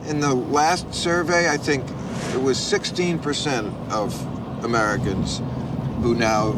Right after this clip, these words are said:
say they are absolutely unaffiliated with any religion, don't wanna be in a religion, <laughs> just don't go near me with religion. Sixteen percent of the population is a huge minority. It's bigger than Jews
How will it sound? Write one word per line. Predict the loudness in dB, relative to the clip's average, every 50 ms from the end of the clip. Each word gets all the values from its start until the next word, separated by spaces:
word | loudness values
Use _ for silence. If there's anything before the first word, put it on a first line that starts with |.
| 0 0
say | 0 2 2 2 4
they | 4 2 2
are | 4 4 2 2
absolutely | 2 2 2 4 4 4 4 4 4
unaffiliated | 4 2 0 0 0 0 0 0 2 2 2 2 2 2
with | 0 0 0 -2 -2
any | 0 0 2 2 2
religion, | 4 4 4 2 2 0 0 -4 -4 -4 -2
don't | -2 -2 -2 -2
wanna | 0 2 2 2 2 2 2
be | 2 2 2
in | 2 2
a |
religion, | 2 2 2 2 2 0 -2 -2 -2
<laughs> | -2 -2 -2
just | -4 -6 -2 -2
don't | -2 -2 0 0
go | 0 0
near | 0 2 2 2
me | 4 4 4
with | 4 4 2 2 2
religion. | 0 0 0 0 0 -2 -2 -2 -2
Sixteen | 0 0 2 2 2 2 2 0 -4 -2 0 0 2 2 0
percent | 0 2 2 4 4 4 4 4 2 2 2 0 0 -2 -6 -8 -10 -2 2
of | 2 2 4 2
the | 0 0
population | 2 4 4 4 4 2 0 0 2 2 2 2 2 2 2 2
is | 2 2 0
a | 0 -2
huge | -4 -4 -4 -2 -2 0 0 0 0 -2 -2 -2
minority. | 0 0 2 2 2 2 2 2 2 2 0 -2 -4 -8 -12 -6 0 2
It's | 2 2 4
bigger | 4 4 6 8 6 6 6
than | 6 4 2 2
Jews | 0 -2 -2 0 2 2 2 2 2 2 0 -2 -6